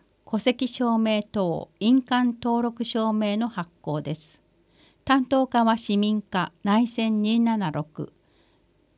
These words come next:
担当窓口は一番です。なお、取扱事務については、住所移動に伴う事務のみで、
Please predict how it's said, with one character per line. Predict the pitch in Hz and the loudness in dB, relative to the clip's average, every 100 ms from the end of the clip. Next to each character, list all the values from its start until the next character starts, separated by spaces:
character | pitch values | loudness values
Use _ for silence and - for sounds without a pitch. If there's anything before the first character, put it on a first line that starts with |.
| _ | _
担 | - 262 | 0 0
当 | 254 269 | 2 2
窓 | 247 240 220 | 2 0 -2
口 | 202 170 | -4 -2
は | 156 | -2
一 | 151 151 214 | -2 -4 -4
番 | 190 156 | -2 -2
で | 135 | -4
す。 | 147 - _ _ _ _ _ _ _ _ _ _ _ _ _ _ | -8 -12 _ _ _ _ _ _ _ _ _ _ _ _ _ _
な | 233 254 | 0 2
お、 | 185 170 _ - - | 2 -2 _ -20 -2
取 | 226 254 | 2 6
扱 | 285 285 - 269 | 6 4 2 2
事 | 262 | 2
務 | 277 277 | 6 6
に | 214 170 | 4 0
つ | - | -2
い | 190 | -2
て | 170 | -2
は、 | 156 151 - - _ _ | -4 -4 -8 -20 _ _
住 | 247 285 | 2 2
所 | - 208 | 2 0
移 | 190 | 2
動 | 208 | 2
に | 214 202 | 2 0
伴 | 208 208 202 180 | -2 0 0 0
う | 160 | 0
事 | 220 | 2
務 | 247 | 2
の | 180 180 | 2 0
み | 165 | -2
で、 | - - | -2 -8